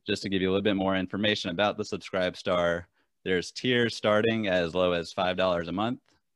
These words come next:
and every tier has the same privileges of gaining early access to content and the ability to ask us questions for mailbags just like this one. And so if you would like to become a financial supporter,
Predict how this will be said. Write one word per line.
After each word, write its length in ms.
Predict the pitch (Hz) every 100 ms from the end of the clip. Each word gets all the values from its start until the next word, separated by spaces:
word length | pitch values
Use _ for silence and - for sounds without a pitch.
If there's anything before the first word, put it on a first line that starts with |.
| 87
and 360 | 87 85 80 -
every 240 | 107 117
tier 400 | 107 - 98 98
has 380 | 98 87 87 82
the 340 | 87 80 76 -
same 340 | - 110 110
privileges 680 | 104 110 101 107 98 104 98
of 420 | 78 82 80 78 85
gaining 520 | 95 92 85 82 76 -
early 260 | 120 117
access 400 | 98 101 - 98
to 100 | -
content 600 | 95 95 90 87 90 85 - _ _ -
and 160 | 87
the 240 | 90 90 80
ability 540 | 82 90 92 92 90
to 260 | - 92 85
ask 260 | 85 85
us 120 | - -
questions 480 | 120 - 110 104
for 180 | - 85
mailbags 580 | 82 85 80 78 73 87
just 220 | - 78
like 160 | 73 71
this 180 | 104 101
one. 240 | 110 104 104 _ _ _ _
And 160 | 82 87
so 320 | 107 95 90
if 180 | 82 90
you 100 | 92
would 100 | 90
like 240 | 90 101
to 160 | - 90
become 320 | 87 139 143
a 60 | 120
financial 440 | 98 85 78 90
supporter, 540 | 80 87 87 92 104